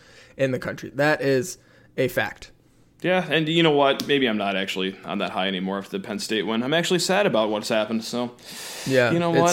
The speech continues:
Speaker 1: it's
Speaker 2: Those,
Speaker 1: really
Speaker 2: those ninth place fans got what they finally wanted. We are just, oh, just so, so dejected with the state of M S U basketball right now.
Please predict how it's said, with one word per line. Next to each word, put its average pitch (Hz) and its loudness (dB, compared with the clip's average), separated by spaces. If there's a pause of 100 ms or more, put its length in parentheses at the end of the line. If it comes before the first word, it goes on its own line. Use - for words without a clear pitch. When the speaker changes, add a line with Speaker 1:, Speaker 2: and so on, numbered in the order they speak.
Speaker 1:
it's 151 2
Speaker 2:
Those, 143 2
Speaker 1:
really 165 8
Speaker 2:
those 180 6
ninth 147 6
place 147 2
fans 143 2
got 131 6
what 127 2
they 120 0
finally 117 0
wanted. 107 -2
We 123 2
are 110 2
just, 107 -4
oh, - -2
just - -6
so, 113 -4
so - -4
dejected 101 -6
with 95 -6
the 98 -12
state 101 -4
of 101 -10
M 104 -4
S 101 -8
U 104 -4
basketball 110 -2
right 110 -4
now. 113 -4